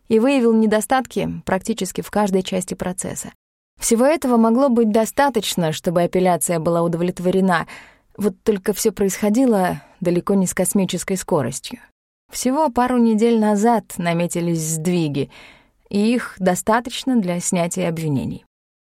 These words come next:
Торп пришёл на плановый визит, и я не ожидала никаких важных новостей,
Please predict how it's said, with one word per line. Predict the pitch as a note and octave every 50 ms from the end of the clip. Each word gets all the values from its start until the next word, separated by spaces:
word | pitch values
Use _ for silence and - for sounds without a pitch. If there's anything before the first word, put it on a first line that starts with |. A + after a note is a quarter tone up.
| _ _ _ _ _ _ -
Торп | A3+ A3+ G#3+ - - -
пришёл | - F#3+ F#3 F3 - G#3 G3+ G3
на | F#3+ F#3 F3 F3
плановый | - F#3+ G3 F#3+ F#3+ F3+ F3 F3 F3+
визит, | E3 F3 F#3 F3+ F#3+ B3+ C#4 A#3 -
и | D#3+
я | D#3 D#3+ E3
не | F3 F#3 F#3
ожидала | F#3 E3+ F#3+ F#3 F3+ E3+ D3+ D#3
никаких | D#3 D#3 D#3 D#3 - D#3 D3 - D#3+ - -
важных | E3 E3 E3 E3 D#3+ D#3+ E3 - -
новостей, | F3+ E3+ E3 D#3+ D#3 - - - E3 D#3+ D#3